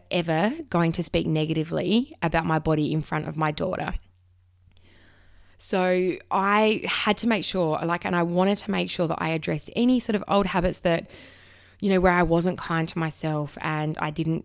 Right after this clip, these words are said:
didn't speak to my body or treat my body well. I wanted to address that stuff really early, because our babies are like sponges between birth and seven years old, and that's when they start to actually form their beliefs.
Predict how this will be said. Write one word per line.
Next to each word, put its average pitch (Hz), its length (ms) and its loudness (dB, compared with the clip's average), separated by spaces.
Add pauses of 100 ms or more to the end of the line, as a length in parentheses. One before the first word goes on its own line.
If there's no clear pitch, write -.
didn't 160 300 -4
speak - 340 -6
to - 140 -6
my 160 100 0
body 156 240 -2
or 156 60 -2
treat 170 320 -4
my 160 100 0
body 151 260 -2
well. 156 640 -4
I 156 200 -2
wanted 160 220 0
to 175 100 -2
address 165 340 -2
that 160 160 -4
stuff 160 240 -4
really 160 400 -2
early, 185 480 2 (300)
because 180 460 0 (380)
our 175 160 -6
babies 160 460 0
are 156 340 0
like 151 320 -2
sponges 185 600 4
between 175 840 2
birth 156 300 0
and 156 200 -4
seven 190 360 0
years 180 160 0
old, 160 240 2
and 165 180 0
that's - 160 -4
when 190 80 -2
they 185 80 -2
start 175 320 -2
to - 200 -6
actually 160 320 -4
form 165 340 -2
their 170 100 0
beliefs. 165 580 -2